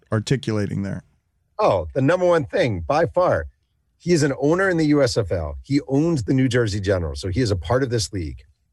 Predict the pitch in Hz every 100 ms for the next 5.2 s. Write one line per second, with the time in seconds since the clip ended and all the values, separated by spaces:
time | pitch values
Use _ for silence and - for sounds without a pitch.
0 | _ _ - 117 85 131 - 139 147 127
1 | 123 113 101 110 104 110 104 107 95 101
2 | 101 87 95 82 71 76 90 139 139 98
3 | 131 117 101 95 - - 113 113 107 82
4 | 90 87 101 95 87 82 80 92 98 98
5 | 90